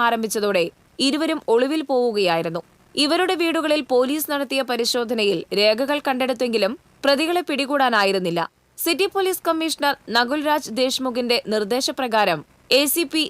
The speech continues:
സി പ്രേമാനന്ദ കൃഷ്ണന്റെ നേതൃത്വത്തിൽ പ്രത്യേക അന്വേഷണ സംഘം രൂപീകരിച്ചാണ് കേസ് അന്വേഷിച്ചിരുന്നത്. മൊബൈൽ ഫോൺ സ്വിച്ച് ഓഫ് ചെയ്ത ശേഷം കുടുംബവുമായി ആഡംബര കാറിൽ പ്രഗിലേഷ് സംസ്ഥാനം വിടുകയായിരുന്നു. സി സി ടി വി ക്യാമറകളുടെ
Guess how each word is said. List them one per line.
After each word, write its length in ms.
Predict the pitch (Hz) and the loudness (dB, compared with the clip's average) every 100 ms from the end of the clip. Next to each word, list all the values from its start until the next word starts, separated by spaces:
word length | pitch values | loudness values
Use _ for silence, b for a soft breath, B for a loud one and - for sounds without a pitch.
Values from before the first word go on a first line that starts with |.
| - - | -4 -4
സി 120 | 311 - | -4 -2
പ്രേമാനന്ദ 560 | 254 262 269 302 320 320 277 | 0 2 2 0 -2 -4 -4
കൃഷ്ണന്റെ 360 | 269 277 262 226 | -6 -4 -2 -2
നേതൃത്വത്തിൽ 560 | 220 165 233 208 196 269 _ - | -2 -4 -4 0 -2 -2 _ 0
പ്രത്യേക 340 | 311 - 349 330 - 254 | 0 2 0 2 2 2
അന്വേഷണ 440 | 269 302 320 311 311 | 0 -2 -2 -4 -4
സംഘം 200 | 294 269 240 | -2 -2 -2
രൂപീകരിച്ചാണ് 720 | 233 247 269 262 233 214 196 - - | -2 -2 -2 -2 2 2 2 -2 0
കേസ് 280 | 247 240 254 214 | 2 2 0 0
അന്വേഷിച്ചിരുന്നത്. 720 | 220 226 214 196 185 175 180 - _ _ - | 0 -2 -4 -4 -2 -2 -4 -6 _ _ 2
മൊബൈൽ 320 | 294 285 370 359 | 4 4 0 0
ഫോൺ 140 | 359 349 | -2 -2
സ്വിച്ച് 260 | 294 240 320 | -4 -2 0
ഓഫ് 140 | 320 - | 0 -2
ചെയ്ത 160 | 302 294 262 | -4 -2 0
ശേഷം 320 | 247 240 175 - - | 0 0 -2 -4 -2
കുടുംബവുമായി 580 | 226 254 285 294 269 262 - 214 | 0 2 2 2 2 0 4 4
ആഡംബര 340 | 226 277 285 285 | 4 0 -2 -2
കാറിൽ 280 | 240 226 180 - _ - | 0 0 0 -4 _ 0
പ്രഗിലേഷ് 420 | 294 320 349 - - 269 | 0 2 0 -2 -2 -2
സംസ്ഥാനം 500 | 262 - 294 311 285 | -2 -2 -2 -2 -2
വിടുകയായിരുന്നു. 560 | 220 202 180 175 180 175 _ _ - | 0 2 2 0 -2 -6 _ _ -4
സി 120 | 320 320 | 0 0
സി 100 | 370 359 | 0 0
ടി 80 | 370 | 0
വി 60 | 370 | 0
ക്യാമറകളുടെ 560 | 330 311 302 302 294 | 2 2 0 0 0